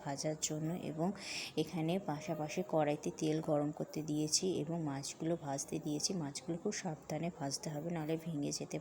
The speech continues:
পারে। এবং এখানে আমি আলু, তারপরে জিরে, রসুন কুচি, কাঁচা লঙ্কা বাটা দিয়ে ভালোভাবে আলুর সাথেই ভেজে নেব এবং সাথে একটু পেঁয়াজ কুচিও দেব, ভালোভাবে নাড়াচাড়া করে। এবং মাছগুলোর সাথে ভেজে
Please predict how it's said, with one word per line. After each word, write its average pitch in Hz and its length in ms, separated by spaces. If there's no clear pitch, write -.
পারে। 151 200
এবং 170 120
এখানে 175 280
আমি 156 140
আলু, 147 300
তারপরে 156 340
জিরে, 151 400
রসুন 165 360
কুচি, 165 340
কাঁচা 147 360
লঙ্কা 151 400
বাটা 139 280
দিয়ে 151 240
ভালোভাবে 175 520
আলুর 180 320
সাথেই 175 360
ভেজে 151 340
নেব 151 120
এবং 165 140
সাথে 147 300
একটু - 160
পেঁয়াজ 151 260
কুচিও 175 340
দেব, 147 160
ভালোভাবে 156 520
নাড়াচাড়া 156 500
করে। 160 160
এবং 175 120
মাছগুলোর 165 580
সাথে 151 240
ভেজে 156 220